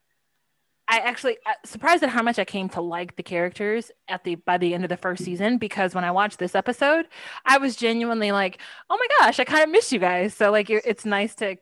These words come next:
catch up and, and see what's, what's going on now. Uh, so I'm, I also, it's, you know, we were talking about this earlier in the week, and, and you were like, "I really think that they kinda did the best they could do with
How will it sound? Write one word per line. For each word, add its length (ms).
catch 320
up 300
and, 460
and 260
see 500
what's, 540
what's 280
going 200
on 140
now. 280
Uh, 520
so 540
I'm, 400
I 140
also, 540
it's, 320
you 160
know, 160
we 280
were 80
talking 280
about 180
this 220
earlier 420
in 120
the 80
week, 280
and, 280
and 180
you 80
were 100
like, 200
"I 80
really 240
think 220
that 100
they 80
kinda 260
did 220
the 60
best 280
they 100
could 140
do 260
with 280